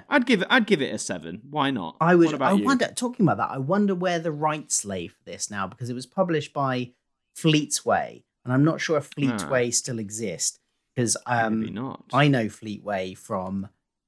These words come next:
Speaker 2: Sonic the Comic, which is a comic book that I used to
Speaker 1: Oh.
Speaker 2: collect when I was,
Speaker 1: Wasn't
Speaker 2: when I
Speaker 1: that the
Speaker 2: was
Speaker 1: longest running Sonic comic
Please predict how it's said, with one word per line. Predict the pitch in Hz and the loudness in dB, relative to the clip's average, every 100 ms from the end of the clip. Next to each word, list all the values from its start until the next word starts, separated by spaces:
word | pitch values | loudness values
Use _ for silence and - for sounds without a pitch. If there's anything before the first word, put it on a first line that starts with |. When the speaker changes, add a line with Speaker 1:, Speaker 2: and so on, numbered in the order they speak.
| - | -8
Speaker 2:
Sonic | - - 120 - _ | -4 2 0 0 _
the | - | -20
Comic, | - 73 71 _ _ _ - | -14 -12 -12 _ _ _ -12
which | 98 | -8
is | 101 98 | -8 -10
a | _ | _
comic | - 107 87 - | -6 -4 -4 -6
book | |
that | 98 117 151 | -2 2 2
I | 165 | 4
used | 160 151 101 | 4 2 0
to | |
Speaker 1:
Oh. | 80 | -4
Speaker 2:
collect | 87 - - | -10 -12 -10
when | 98 | -8
I | 95 98 | -6 -8
was, | 82 - - | -2 -2 0
Speaker 1:
Wasn't | 156 170 196 | 0 2 4
Speaker 2:
when | |
I | 196 | 4
Speaker 1:
that | |
the | 185 | 4
Speaker 2:
was | 175 | 6
Speaker 1:
longest | 180 180 165 165 - | 6 4 2 0 2
running | 175 170 165 160 156 - _ _ _ _ _ | 2 4 2 0 -4 -6 _ _ _ _ _
Sonic | - - 156 156 - - | -6 -2 -2 -2 -6 -6
comic | 156 147 135 | -2 0 -2